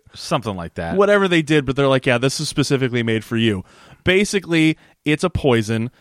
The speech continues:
Speaker 2: that will cause him to hallucinate severely, which will then segue into excruciating pain, which will then segue into memory loss,
Speaker 1: Wha-
Speaker 2: which
Speaker 1: A little backwards.
Speaker 2: Yes.
Speaker 1: It, the hallucinations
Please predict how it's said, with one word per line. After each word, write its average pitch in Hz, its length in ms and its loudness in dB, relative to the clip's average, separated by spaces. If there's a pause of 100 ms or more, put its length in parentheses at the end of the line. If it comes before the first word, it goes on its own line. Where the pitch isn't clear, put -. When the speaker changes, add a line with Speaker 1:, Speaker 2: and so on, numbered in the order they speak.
(140)
Speaker 2:
that 117 520 -2
will 123 180 0
cause 139 400 0
him 131 160 -2
to 131 300 0 (340)
hallucinate 147 720 2
severely, 123 800 0 (240)
which 127 200 0
will 131 120 2
then 135 180 0
segue 131 540 0
into 123 240 -2
excruciating 123 760 0
pain, 110 480 -2 (300)
which 127 180 0
will 131 80 0
then 127 160 0
segue 123 420 0
into 120 320 -2
memory 120 400 2
loss, 104 460 -2 (160)
Speaker 1:
Wha- 135 120 -6
Speaker 2:
which 123 200 -2 (480)
Speaker 1:
A 143 160 0
little 151 240 2
backwards. 113 580 -2
Speaker 2:
Yes. 110 340 -2 (140)
Speaker 1:
It, 123 220 -2
the 117 160 0
hallucinations 131 1000 0